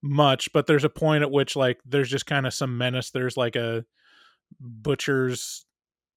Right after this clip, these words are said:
like, um, kinda farmer's market table with, like, some blood coming out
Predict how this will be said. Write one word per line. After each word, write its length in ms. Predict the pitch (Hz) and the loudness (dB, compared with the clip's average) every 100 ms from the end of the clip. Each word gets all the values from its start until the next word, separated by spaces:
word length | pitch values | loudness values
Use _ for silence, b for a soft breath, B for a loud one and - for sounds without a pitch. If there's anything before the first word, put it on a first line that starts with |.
| _ _ _ - | _ _ _ -14
like, 440 | 139 127 123 - | -8 -4 -4 -4
um, 500 | 120 113 113 110 113 - | -4 -2 -4 -6 -12 -14
kinda 180 | 131 117 | -10 -8
farmer's 440 | - 123 120 110 | -2 -2 -2 -4
market 400 | 117 113 117 - | -2 -2 -4 -6
table 340 | 131 113 113 113 | -4 -4 -2 -4
with, 160 | 110 | -6
like, 200 | 113 113 | -8 -8
some 160 | - 117 | -6 -8
blood 300 | 113 113 110 | -6 -8 -6
coming 280 | 120 110 107 | -6 -4 -6
out 240 | 110 - | -6 -8